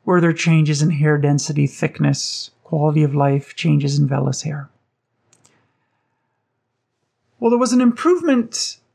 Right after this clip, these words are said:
in fifty-nine percent of patients using the microneedling dutasteride protocol,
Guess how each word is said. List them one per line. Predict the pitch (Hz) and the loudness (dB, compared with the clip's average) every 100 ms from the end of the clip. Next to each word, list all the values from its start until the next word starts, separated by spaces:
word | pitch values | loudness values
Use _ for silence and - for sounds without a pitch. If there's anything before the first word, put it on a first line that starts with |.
| _ _ _ _ _ _ _ _ _ _ _ | _ _ _ _ _ _ _ _ _ _ _
in | 202 190 | -2 0
fifty-nine | 185 247 - 208 185 185 | 2 0 0 2 2 2
percent | 196 - 185 160 | 0 0 0 0
of | 156 | -2
patients | 180 165 170 165 | 0 0 0 0
using | 165 156 156 | 2 2 2
the | 151 | 4
microneedling | 151 156 170 160 151 151 151 | 2 0 2 2 4 2 2
dutasteride | 143 131 170 190 - 196 180 175 180 196 | 2 0 0 0 0 0 2 2 0 -4
protocol, | - 185 185 196 196 247 269 | 0 0 0 0 0 0 -4